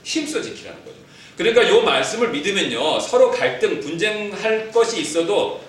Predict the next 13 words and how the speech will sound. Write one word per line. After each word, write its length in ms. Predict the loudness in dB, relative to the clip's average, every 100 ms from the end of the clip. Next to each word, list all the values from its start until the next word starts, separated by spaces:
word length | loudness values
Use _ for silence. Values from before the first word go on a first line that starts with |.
| -18
서로 240 | -12 -10
자제할 1040 | -10 -12 -10 -8 -6 -6 -8 -10 -18 -12 -10
수밖에 420 | -8 -6 -6 -8
없고 200 | -10 -10
해야 160 | -8 -10
된다는 320 | -10 -12 -16
거예요. 160 | -20 -20 -20 -20 -20 -20 -20 -20 -20 -8
저분이 400 | -2 -2 -2 -4
하는 200 | -2 -2
게 100 | -2
마음에 340 | -2 -2 -4
안 100 | -8
들고 280 | -12 -16 -18